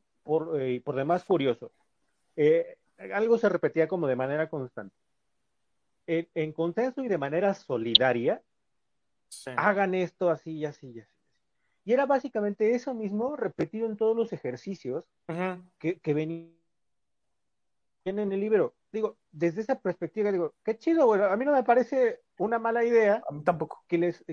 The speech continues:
Speaker 1: que, que les introduzcas a los, a los chavos estos conceptos, porque al final de cuentas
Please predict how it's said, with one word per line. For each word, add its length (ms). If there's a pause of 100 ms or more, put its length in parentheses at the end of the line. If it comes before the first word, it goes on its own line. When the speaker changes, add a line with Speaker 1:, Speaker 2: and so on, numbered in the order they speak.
Speaker 1:
que, 160
que 300
les 320
introduzcas 600
a 60
los, 220
a 80
los 180
chavos 300 (300)
estos 320
conceptos, 560 (580)
porque 180
al 60
final 200
de 120
cuentas 320